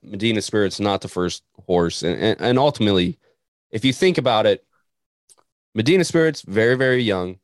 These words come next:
but y-, y-, horses are bred via bloodlines to be able to perform at this h-, super high level. But the fact that he, er,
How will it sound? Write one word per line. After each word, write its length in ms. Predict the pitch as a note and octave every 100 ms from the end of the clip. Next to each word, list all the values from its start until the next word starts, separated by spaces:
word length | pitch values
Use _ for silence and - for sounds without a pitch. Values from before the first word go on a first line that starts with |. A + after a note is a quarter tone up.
| _ _
but 240 | G#2 F#2+ - _ _
y-, 200 | F2+ F#2+ D#2
y-, 80 | -
horses 460 | A2 A#2 A#2 A#2 G2+
are 100 | G2+
bred 540 | E2 G2 F#2+ F#2+ F#2 - _ _ _ _ _ _
via 280 | F2+ F#2+ F#2 F2 _ _ _
bloodlines 600 | G#2+ G2 F#2 F#2 F2+ -
to 520 | - G2 F#2 F2 F2 E2 _ _ _ _ _ -
be 100 | G2+
able 140 | F#2+
to 100 | F#2
perform 460 | G2+ F#2 G2 F#2+ F#2+
at 80 |
this 180 | F2 F#2
h-, 80 | - -
super 380 | - C#3+ C3
high 280 | B2 - G2+
level. 600 | G2 F2 E2+ E2+ E2 - _ _ _ _ _ _ _ _ _ _
But 100 | C3
the 80 | D3
fact 260 | F#3+ F3 D#3+
that 140 | C#3+
he, 460 | A#2 C3 C3+ A2+ G2 -
er, 220 | A#2 A2